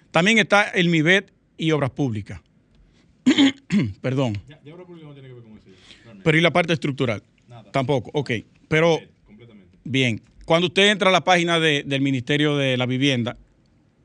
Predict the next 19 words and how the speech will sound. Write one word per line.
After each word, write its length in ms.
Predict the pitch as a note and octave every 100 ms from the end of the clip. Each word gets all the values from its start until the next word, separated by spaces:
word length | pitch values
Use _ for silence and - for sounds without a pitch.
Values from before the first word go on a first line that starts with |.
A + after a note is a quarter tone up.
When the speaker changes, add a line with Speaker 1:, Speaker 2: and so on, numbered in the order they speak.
| _ -
Speaker 1:
que 140 | C#3+
va 200 | C#3 E3+
a 20 |
hacer 260 | E3 E3+ E3
algún 220 | D3+ E3
sometimiento, 580 | D#3 D3+ D#3 D3 C3 C3+
te 100 | C3+
redirige 480 | D3+ D3 D3 D#3+ D3+
todavía 400 | D3+ C#3+ D3 C#3
a 20 |
la 80 | C3
página 300 | C#3 C3+ C3+
de 100 | C3
Obras 180 | C3 B2
Públicas. 380 | E3 D#3+ D3 - _ _ _ _ - - _ _ _ _ _ _
El 160 | F3 F#3
mive 280 | E3+ F#3+
no 60 | F#3
está, 480 | - F3 E3 C#3